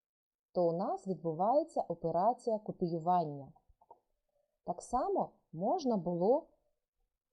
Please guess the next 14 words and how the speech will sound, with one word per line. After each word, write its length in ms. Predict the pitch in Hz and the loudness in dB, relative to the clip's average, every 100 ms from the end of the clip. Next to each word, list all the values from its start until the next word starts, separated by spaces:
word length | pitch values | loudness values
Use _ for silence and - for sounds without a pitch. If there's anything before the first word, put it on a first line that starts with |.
| _ - | _ -14
зробити 840 | 147 160 190 170 202 269 285 311 - - | -8 -2 0 2 2 2 0 -4 -4 -2
і 320 | 214 240 277 _ | 0 2 -2 _
список, 840 | - - - 269 175 - 156 143 - | -18 -8 0 2 2 -2 -6 -6 -8
не 240 | 165 226 320 | -4 0 2
набираючи 1000 | 254 196 185 175 147 139 196 - - 392 - | 2 2 2 4 2 2 0 -2 -4 -6 -8
вручну, 680 | 185 202 262 - 254 262 277 _ _ _ _ _ | -4 0 0 0 -2 0 -2 _ _ _ _ _
а 260 | 208 247 330 330 - | -4 -2 -4 -10 -6
набрати 640 | 190 180 170 208 285 320 202 | 0 0 0 0 0 0 -2
лише 600 | 185 190 - 240 202 - _ _ _ _ - | -2 -4 -2 0 2 0 _ _ _ _ -2
перші 680 | 214 214 170 - - 147 | 4 4 4 -4 -8 -8
два, 460 | 143 147 185 190 160 _ _ _ _ | -8 -6 -2 0 -2 _ _ _ _
потім 420 | 240 247 214 160 | 8 8 6 -2
їх 320 | 170 196 - - | 2 0 -2 -12
виділити, 920 | 151 190 202 147 180 185 208 208 262 | -4 0 0 2 2 2 0 -2 -6